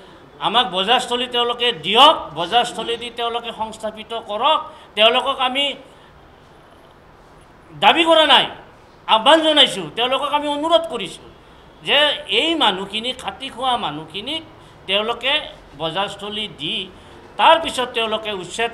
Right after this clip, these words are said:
কৰক। গুৱাহাটী মহানগৰীৰ যি সৌন্দৰ্য, গুৱাহাটী মহানগৰীৰ যি পৰিষ্কাৰ পৰিচ্ছন্নতা, ইয়াত আমাৰ পথ ব্যৱসায়ী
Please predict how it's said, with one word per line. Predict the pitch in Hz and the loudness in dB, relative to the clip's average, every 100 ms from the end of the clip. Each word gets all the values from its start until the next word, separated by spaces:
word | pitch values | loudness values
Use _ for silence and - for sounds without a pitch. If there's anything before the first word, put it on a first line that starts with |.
| 226 | -4
কৰক। | 220 220 220 - - - - | 0 2 2 -2 -16 -20 -4
গুৱাহাটী | 175 165 208 - 233 | 2 6 4 2 -4
মহানগৰীৰ | 214 180 208 220 214 226 226 202 | -2 0 0 -2 -6 -6 -8 -8
যি | 214 | -10
সৌন্দৰ্য, | 220 226 220 233 165 196 156 - - - | -10 -8 -4 -4 -4 -4 -2 -4 -12 -12
গুৱাহাটী | 160 185 220 233 247 | -2 2 2 0 -2
মহানগৰীৰ | 214 190 220 220 233 240 233 | 0 0 -2 -4 -4 -4 -6
যি | 240 240 | -10 -10
পৰিষ্কাৰ | 233 247 - 240 240 233 | -10 -8 -8 -2 -2 -2
পৰিচ্ছন্নতা, | 220 233 226 226 220 214 185 151 - - 185 | -10 -10 -10 -10 -10 -6 -6 -6 -10 -14 -2
ইয়াত | 233 262 | 2 2
আমাৰ | 233 226 240 208 - - - - 196 | 0 -4 -4 -6 -12 -20 -20 -14 -10
পথ | 196 | -4
ব্যৱসায়ী | 233 233 226 233 202 226 | -2 -2 -2 -2 -2 -4